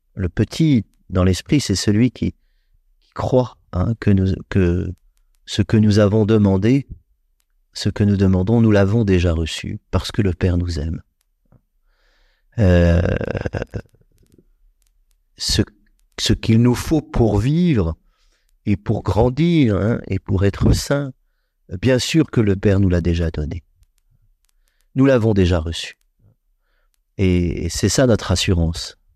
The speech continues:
C'est que ceux qui sont enfants du Père, euh, ceux qui sont dans cette, euh, dans cette anti-logique du péché,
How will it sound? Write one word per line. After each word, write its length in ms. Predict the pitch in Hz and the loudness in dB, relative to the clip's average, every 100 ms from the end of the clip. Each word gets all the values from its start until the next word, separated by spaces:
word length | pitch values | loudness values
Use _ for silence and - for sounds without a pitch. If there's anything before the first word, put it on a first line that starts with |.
| _ _ _ | _ _ _
C'est 260 | - - 185 | -10 -4 -4
que 560 | - 95 92 87 87 - _ _ _ _ | 0 2 2 2 -2 -10 _ _ _ _
ceux 200 | - - | -6 -4
qui 160 | - 107 | 0 -2
sont 200 | - 107 | 0 2
enfants 360 | 98 - 104 | 2 0 -2
du 140 | 95 92 | 0 -2
Père, 380 | - 127 110 - _ _ _ _ _ _ _ _ _ _ | 0 2 0 -4 _ _ _ _ _ _ _ _ _ _
euh, 40 | - - _ - | -20 -20 _ -16
ceux 180 | - - | -14 -10
qui 80 | - | -4
sont 160 | 110 | 2
dans 120 | 98 | 2
cette, 360 | 87 - 92 - | 2 0 -2 0
euh, 220 | 87 - - _ _ _ _ _ _ _ _ _ _ _ _ _ _ _ _ _ _ _ _ _ _ _ _ _ _ _ _ _ _ - | 0 0 -8 _ _ _ _ _ _ _ _ _ _ _ _ _ _ _ _ _ _ _ _ _ _ _ _ _ _ _ _ _ _ -4
dans 100 | 95 | -2
cette 220 | - 98 | 0 0
anti-logique 760 | 123 113 - 160 120 107 117 104 | 0 0 -2 0 2 2 2 2
du 140 | 98 | 0
péché, 500 | - 87 - 107 - | 0 -2 -2 -4 -6